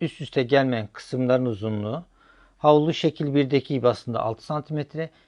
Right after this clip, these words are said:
şekil ikideki gibi asıldığında on iki santimetre oluyor. Havlunun mavi yüzünün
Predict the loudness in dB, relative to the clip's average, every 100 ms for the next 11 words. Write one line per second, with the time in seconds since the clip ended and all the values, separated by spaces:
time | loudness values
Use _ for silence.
0 | _ -4 -2 -2 -4 0 0 0 0 0
1 | -2 -6 -6 -8 -8 -8 -8 -8 -10 -8
2 | -6 -6 -6 -10 _ _ _ _ 4 6
3 | 6 2 2 -2 0 6 6 6 2 0
4 | 0 -2 -4